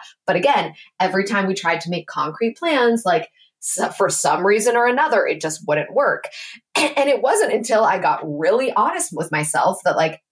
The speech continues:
"Girlfriend, he is just not that into you.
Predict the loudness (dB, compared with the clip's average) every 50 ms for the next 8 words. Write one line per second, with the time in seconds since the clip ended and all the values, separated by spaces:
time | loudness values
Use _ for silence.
0 | _ _ _ _ _ _ _ -4 -2 -2 0 0 0 0 0 0 -2 -6 -8 _
1 | _ 0 0 2 4 4 2 0 0 0 0 0 0 0 0 0 0 0 2 2
2 | 0 0 0 -2 -6 -6 -4 -4 -4 -2 -4 -6 -4 -4 -8 -8 -10